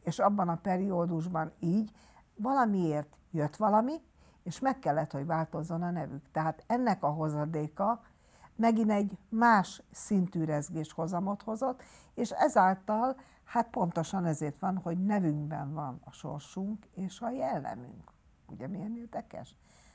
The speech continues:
Nem is gondolták volna. Na most az, hogy egy negatív rezgés mit tud kirezegni,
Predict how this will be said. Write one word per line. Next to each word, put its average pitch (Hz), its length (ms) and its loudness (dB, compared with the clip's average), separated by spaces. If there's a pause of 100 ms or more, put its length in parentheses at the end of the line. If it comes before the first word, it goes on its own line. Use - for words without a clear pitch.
(140)
Nem 240 160 0
is 233 140 0
gondolták 180 760 -4
volna. - 380 -14 (800)
Na 240 80 0
most 247 300 6 (680)
az, 320 480 10
hogy 208 300 6 (120)
egy 190 360 4
negatív 202 640 4
rezgés 180 880 0 (2750)
mit 320 280 0
tud - 240 -4
kirezegni, 151 840 -4